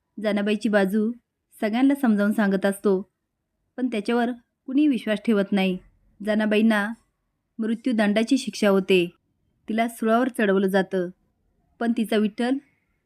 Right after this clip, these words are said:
तिच्या मदतीला धावून येतो आणि तिला ज्या सुळावर चढवलं जाणार असतं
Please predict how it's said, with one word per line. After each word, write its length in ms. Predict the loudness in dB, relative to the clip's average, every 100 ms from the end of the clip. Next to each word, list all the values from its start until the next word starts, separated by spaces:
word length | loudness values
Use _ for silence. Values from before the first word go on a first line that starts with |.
| -12
तिच्या 200 | -4 0
मदतीला 440 | 2 0 2 2
धावून 280 | 4 4 4
येतो 420 | 2 2 0 -2 _ _ _ _ _ -4
आणि 160 | -4 0
तिला 260 | 0 0 -2 -10 _ _ _ _
ज्या 120 | -8 -6
सुळावर 380 | -2 0 0
चढवलं 360 | 0 0 2 2
जाणार 340 | 2 2 2
असतं 400 | 0 0 0 0